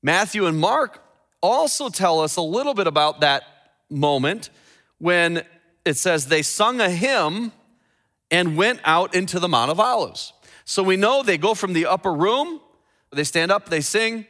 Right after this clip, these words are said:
and they leave. I wonder what the song was. I wonder what the hymn was. A lot of people are confused 'cause they're thinking, "Well,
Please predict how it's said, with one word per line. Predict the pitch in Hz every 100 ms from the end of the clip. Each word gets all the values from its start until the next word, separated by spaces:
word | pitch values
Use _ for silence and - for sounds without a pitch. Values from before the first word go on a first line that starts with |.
| _ _ _ _ -
and | 165 175 170 151
they | 170 160
leave. | 180 160 -
I | 185
wonder | 320 320
what | 214 208
the | 185
song | - 185 202 196
was. | 123 110
I |
wonder | 185 269
what | 285 -
the | 190
hymn | 202 254
was. | 113 - - - _ _ _ _ _ _ _ _ _ _ _ _ _ _ -
A |
lot | 185 294
of | 320
people | 277 262 247
are |
confused | 196 202 170 220 180 -
'cause | 180
they're | 170
thinking, | 180 202 190 185
"Well, | 175 175 160